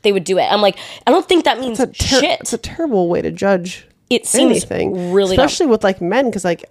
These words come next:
Speaker 2: honestly, you give, like, a man an orange, like, like, they're like, "Oh, I'm so strong," even though it's a fucking orange.
Speaker 1: Yeah, and it's, it's just like, I'm sorry, literally, I don't think,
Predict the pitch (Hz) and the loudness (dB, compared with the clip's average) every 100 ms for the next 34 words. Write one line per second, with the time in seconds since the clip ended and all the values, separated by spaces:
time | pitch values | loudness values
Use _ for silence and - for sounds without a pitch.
0 | - 190 247 - 302 247 175 202 220 208 | 0 2 0 -2 -2 -2 -2 -2 -2 -2
1 | 175 185 190 165 190 214 233 - _ _ | -2 0 0 -2 -2 -2 -6 -10 _ _
2 | - 240 233 233 233 - 294 294 262 - | -4 -2 2 2 0 -2 -2 -2 -2 -4
3 | 240 233 220 226 - - 240 - 240 262 | -6 -6 -12 -12 -10 -6 -4 -2 2 4
4 | 285 269 240 233 220 196 254 214 214 - | 4 0 -2 -4 -2 0 2 4 2 0
5 | - - - - 349 240 - 285 262 - | -10 -20 -20 0 2 4 2 2 0 0
6 | 285 262 285 285 - - - 233 233 214 | 0 2 0 0 -2 -6 -4 -2 2 4
7 | 196 185 - _ - 226 240 311 294 208 | 4 2 -4 _ -2 2 6 6 6 4
8 | 196 196 190 - 214 | 2 2 -2 0 -2